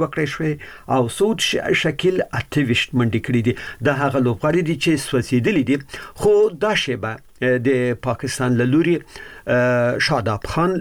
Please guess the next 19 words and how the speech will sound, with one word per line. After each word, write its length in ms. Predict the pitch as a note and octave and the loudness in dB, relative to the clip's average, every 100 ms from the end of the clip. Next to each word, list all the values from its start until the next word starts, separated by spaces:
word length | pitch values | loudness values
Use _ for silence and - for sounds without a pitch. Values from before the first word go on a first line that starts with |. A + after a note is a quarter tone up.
| F3+ | 0
لوبه 200 | E3+ E3 | 2 0
کوي 240 | D3+ D#3+ D3+ | -2 -2 -2
چې 160 | - C3+ | -2 -2
په 120 | C#3 B2 | 0 2
نهه 140 | B2+ C3 | 0 2
ویشت 240 | C3 - | 0 0
منډو 200 | B2 A#2 A#2 | 0 2 0
یې 60 | G2+ | 2
دوه 100 | D#3+ F#3+ | 2 2
ویشت، 200 | D3+ - | -2 0
آه، 80 | D3 | 0
آه، 720 | C#3+ C#3+ C#3 C3+ - C3 A#2+ B2 A#2+ | 2 2 2 -2 -4 -2 -2 0 2
منډې 240 | D#3 D3 C#3+ | 2 2 0
کړې 180 | C#3 B2 | 0 2
دي. 100 | C3 B2 | 2 0
آه، 760 | - - - - - - A#2+ G#2+ | -6 -18 -18 -18 -10 -2 0 2
همداراز، 480 | B2+ B2 C3+ C#3 B2+ - - - - - | 2 2 2 0 -2 -10 -18 -18 -12 0
آه، 240 | A#2+ A#2 - | 2 2 -2
افتخار 580 | - - - B2+ B2 | -4 -2 0 0 0